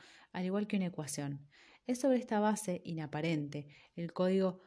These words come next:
polialfabético de Alberti, el álgebra de Viets y el cálculo diferencial de Leibniz, que los nacientes estados nacionales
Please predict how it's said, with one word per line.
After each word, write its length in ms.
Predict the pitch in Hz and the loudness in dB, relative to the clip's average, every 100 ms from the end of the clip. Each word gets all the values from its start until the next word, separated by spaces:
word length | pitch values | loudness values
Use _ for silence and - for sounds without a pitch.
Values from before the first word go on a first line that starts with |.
| _ _ _ _ _ | _ _ _ _ _
polialfabético 880 | - 247 220 175 - 160 165 165 156 | 8 10 10 6 2 0 2 0 -2
de 80 | 156 | -2
Alberti, 580 | 156 165 165 160 156 - | 0 2 2 0 -2 -2
el 160 | - 214 | 2 4
álgebra 480 | 196 180 185 165 156 | 4 0 -2 -2 -2
de 100 | 156 | -2
Viets 480 | 165 165 165 - - | 0 0 -2 -14 -8
y 80 | 190 | -4
el 160 | 170 170 | -4 -4
cálculo 400 | 190 196 208 196 | -4 -2 0 2
diferencial 960 | 208 214 196 180 180 - 180 156 147 | 2 0 -4 -2 -2 -2 -4 -4 -6
de 120 | 151 151 | -6 -2
Leibniz, 760 | 175 196 165 165 208 - - - - _ | 0 0 0 -2 -4 -8 -18 -20 -20 _
que 140 | - 208 | -2 0
los 120 | 208 | 4
nacientes 760 | 214 220 - 233 190 196 190 - | 2 2 0 2 2 -2 -6 -8
estados 560 | 170 _ - 175 156 | -14 _ -2 0 0
nacionales 720 | 151 143 185 220 208 196 196 | -4 -4 0 4 4 2 -4